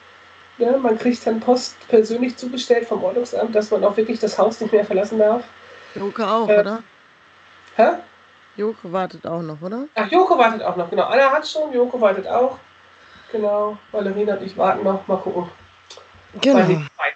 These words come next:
Speaker 1: vorbeikommen. Aber macht euch keine Sorgen, ne? Uns geht's gut. Wir sind nur vorsorglich in Quarantäne, weil wir alle einen Kontakt hatten zu jemandem, der positiv getestet wurde.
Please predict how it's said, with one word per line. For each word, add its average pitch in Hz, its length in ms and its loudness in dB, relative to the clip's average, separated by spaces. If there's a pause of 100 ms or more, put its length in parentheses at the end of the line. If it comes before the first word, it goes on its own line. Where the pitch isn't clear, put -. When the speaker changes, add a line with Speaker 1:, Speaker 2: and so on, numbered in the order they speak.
Speaker 1:
vorbeikommen. 165 240 -4
Aber 254 240 6
macht 269 240 2
euch 254 160 -4
keine 220 320 2
Sorgen, 240 600 0
ne? 214 240 0
Uns 220 260 -2
geht's 214 280 -6
gut. 285 440 -8
Wir 208 100 -4
sind 202 140 -2
nur 202 100 -4
vorsorglich 226 640 -2
in 202 100 -4
Quarantäne, 233 600 2
weil 175 140 2
wir - 120 0
alle 190 220 4
einen 170 180 0
Kontakt - 440 -10
hatten 202 260 -2 (560)
zu - 140 -4
jemandem, 196 500 2
der 180 120 2
positiv 208 540 0
getestet 240 460 -2
wurde. 214 360 4